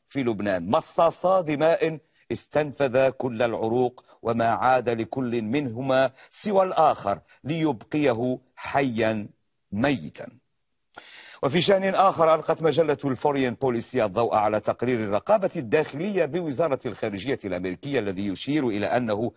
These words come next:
رغم استخدام وزير الخارجية مايك بومبيو الإجراءات المناسبة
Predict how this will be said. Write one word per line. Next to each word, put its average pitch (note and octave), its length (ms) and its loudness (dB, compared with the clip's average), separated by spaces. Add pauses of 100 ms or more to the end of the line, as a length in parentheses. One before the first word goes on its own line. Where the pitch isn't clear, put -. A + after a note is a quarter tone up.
(360)
رغم G2+ 240 0
استخدام D#3+ 680 0
وزير C3+ 420 0
الخارجية A2 720 0
مايك A2 480 -2
بومبيو A2+ 640 0 (460)
الإجراءات A2+ 760 0
المناسبة A#2+ 800 0